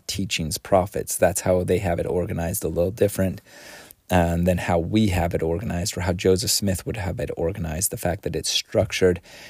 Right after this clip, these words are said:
in a, a law, teachings, prophet format is important. "And it came to pass that my father Lehi also found upon the plates a genealogy of his fathers.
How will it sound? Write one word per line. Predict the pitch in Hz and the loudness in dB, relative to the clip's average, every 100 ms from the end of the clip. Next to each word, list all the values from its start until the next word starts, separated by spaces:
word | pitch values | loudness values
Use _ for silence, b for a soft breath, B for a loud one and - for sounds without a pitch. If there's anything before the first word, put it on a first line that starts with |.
| B B | B B
in | 95 | 2
a, | 87 82 82 - - | 4 4 4 2 4
a | 87 | 4
law, | 85 92 92 92 92 87 87 - - | 4 4 6 6 4 2 -2 -10 -16
teachings, | - 98 87 - 85 | -2 0 0 -2 -4
prophet | - - 95 90 - 82 - - | -6 0 2 2 -2 -6 -6 -6
format | - 92 87 82 71 | -2 0 0 -2 -6
is | 82 87 | -8 -8
important. | 80 - - 95 - - _ _ _ _ _ _ _ _ _ - B B B B B | -8 -8 -6 -6 -8 -18 _ _ _ _ _ _ _ _ _ -20 B B B B B
"And | 127 | 2
it | |
came | 135 175 | 4 4
to | 180 | 4
pass | 143 107 - | 6 6 6
that | |
my | 104 98 | 4 2
father | - 95 92 | 4 4 6
Lehi | 92 101 95 87 92 - | 4 4 4 4 2 2
also | 90 101 - | 4 4 4
found | 127 92 92 | 2 2 0
upon | 98 92 | 0 0
the | 95 | -2
plates | - 95 90 | 0 0 2
a | 95 | 0
genealogy | 92 92 95 92 95 95 | 2 2 2 2 2 6
of | 101 101 | 4 6
his | - 208 - | 4 4 4
fathers. | 85 78 50 50 | 2 2 0 -2